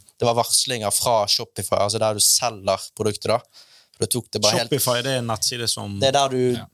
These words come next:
Speaker 1: der du drifter nettbutikken din da.
Speaker 2: Ja, ok, ja.
Speaker 1: Så det er der du
Speaker 3: Dette skal vi, det skal vi
Speaker 1: lager
Speaker 3: inn på
Speaker 1: nettbutikken.
Speaker 3: etterpå, men
Speaker 1: Ja.
Speaker 3: fortsatt ennå skal vi
Speaker 2: Mm.
Speaker 3: snakke om
Speaker 1: Så
Speaker 3: Shopify.
Speaker 1: ja, det tok,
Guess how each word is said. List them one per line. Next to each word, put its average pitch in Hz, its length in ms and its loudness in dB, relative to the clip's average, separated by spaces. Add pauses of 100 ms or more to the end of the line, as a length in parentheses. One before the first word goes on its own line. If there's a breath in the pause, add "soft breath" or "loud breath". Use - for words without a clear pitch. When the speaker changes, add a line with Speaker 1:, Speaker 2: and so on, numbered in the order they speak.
Speaker 1:
der 135 140 0
du 127 80 -4
drifter 123 480 0
nettbutikken 117 460 -4
din 104 80 0
da. 120 60 2
Speaker 2:
Ja, 147 60 2
ok, - 120 -4
ja. 101 340 -4
Speaker 1:
Så 117 160 0
det 117 80 0
er 113 100 0
der 113 120 2
du 101 180 -6
Speaker 3:
Dette 120 180 -2
skal 170 140 2
vi, 156 40 4
det 120 220 6
skal 120 120 2
vi - 40 4
Speaker 1:
lager - 40 2
Speaker 3:
inn 151 60 -2
på 147 60 0
Speaker 1:
nettbutikken. 131 220 2
Speaker 3:
etterpå, 113 140 -2
men 117 100 -2
Speaker 1:
Ja. 151 80 4
Speaker 3:
fortsatt 135 260 0
ennå 117 80 -4
skal 160 160 2
vi 120 160 -2
Speaker 2:
Mm. 117 80 -4
Speaker 3:
snakke 127 360 -2
om 131 80 4
Speaker 1:
Så - 0 - (140)
Speaker 3:
Shopify. - 240 -10 (460)
Speaker 1:
ja, 139 120 4
det 151 140 -2
tok, 151 160 -4